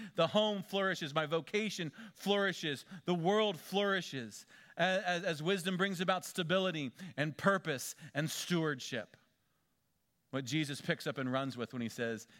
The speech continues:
"This is the abundant life." But how do we do it? How do we do it without getting into that one, two, three mentality of, All right, I, uh, here's my list. Here's my fee. I want my delivery. Just give me my wisdom. How do, how do I get that? What do I do to get that?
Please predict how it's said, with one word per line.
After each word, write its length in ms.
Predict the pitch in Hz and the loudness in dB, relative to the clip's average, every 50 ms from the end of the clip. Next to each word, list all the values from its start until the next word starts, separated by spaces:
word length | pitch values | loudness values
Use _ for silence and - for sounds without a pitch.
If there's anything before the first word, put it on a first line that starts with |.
| - _ | -12 _
"This 140 | 135 127 - | -6 -6 -4
is 120 | 143 127 | -4 -4
the 100 | 117 123 | -2 -4
abundant 440 | 127 123 117 123 123 120 117 117 117 | -2 0 0 0 0 0 -2 -4 -4
life." 440 | 107 101 92 95 101 - - - - _ _ _ _ _ _ _ _ _ _ _ _ _ - | -4 -6 -6 -6 -8 -14 -20 -20 -20 _ _ _ _ _ _ _ _ _ _ _ _ _ -4
But 100 | 170 147 | -2 0
how 160 | 156 220 240 | 2 2 2
do 100 | 240 226 | 2 2
we 100 | 214 190 | 0 0
do 180 | 151 151 131 104 | 0 -2 -2 -4
it? 120 | 87 - _ _ _ _ _ _ _ _ _ _ _ _ _ _ _ _ _ | -6 -10 _ _ _ _ _ _ _ _ _ _ _ _ _ _ _ _ _
How 160 | - 180 214 | 2 4 4
do 80 | 226 240 | 4 4
we 120 | 240 233 | 2 0
do 160 | 190 208 196 165 | 0 0 0 0
it 100 | 131 - 180 170 | -2 -4 -6 -2
without 320 | - 170 156 226 233 233 180 | 0 4 6 6 4 4 2
getting 260 | 214 233 233 226 220 | 0 0 2 2 2
into 160 | 220 208 196 | 2 2 2
that 180 | 180 175 156 147 | 2 2 0 0
one, 320 | 151 175 185 190 196 190 | 0 0 2 2 2 0
two, 280 | - - - 185 180 170 | 0 0 0 0 0 0
three 340 | - - - 160 165 160 156 | -2 -4 -4 -2 -2 0 0
mentality 760 | 147 143 135 135 123 139 135 123 120 120 117 104 101 90 - _ _ _ _ _ _ _ _ _ _ _ _ - - | -2 -2 -2 -2 0 0 0 0 0 -2 -4 -6 -8 -12 -16 _ _ _ _ _ _ _ _ _ _ _ _ -4 -2
of, 140 | 151 151 151 | 0 2 2
All 100 | 151 147 | 2 2
right, 160 | 143 139 - - _ _ _ - | 2 0 -2 -8 _ _ _ -2
I, 220 | 127 131 135 123 - _ _ _ _ - | -2 0 -2 -2 -6 _ _ _ _ -2
uh, 140 | 123 120 107 | -2 -2 -2
here's 240 | 92 117 135 131 120 | -2 -4 -4 -2 -2
my 120 | 127 120 | -2 -2
list. 280 | 120 131 143 147 - - | -2 -2 -4 -4 -4 -6
Here's 160 | 113 110 113 | -8 -6 -4
my 120 | 113 107 | -4 -6
fee. 260 | 104 - - 127 123 | -4 -4 -4 -4 -2
I 40 | 117 | -2
want 160 | 110 117 113 | -2 -2 -2
my 80 | 113 110 | -4 -4
delivery. 300 | 110 113 113 113 107 107 | -4 -4 -6 -6 -6 -6
Just 160 | 104 - - | -8 -10 -6
give 80 | - 117 | -4 -2
me 80 | 120 | 0
my 120 | 117 117 117 | 0 0 0
wisdom. 280 | 120 120 107 110 107 | -2 -4 -4 -6 -8
How 140 | 95 - 117 | -6 -4 -4
do, 60 | 117 | -2
how 140 | 110 107 123 | -2 -2 -2
do 80 | 123 117 | 0 0
I 80 | 113 | 0
get 320 | 113 117 113 120 135 - - | -2 -2 -4 -4 -4 -4 -2
that? 140 | 117 - - - _ _ _ _ _ _ _ | -4 -6 -6 -8 _ _ _ _ _ _ _
What 80 | - 131 | -4 0
do 80 | 143 | 0
I 60 | 147 | 0
do 100 | 143 139 | 0 -2
to 80 | 123 123 | -4 -6
get 320 | 117 110 131 120 - - | -6 -4 -4 -6 -4 -4
that? 220 | - 104 95 90 | -4 -4 -4 -6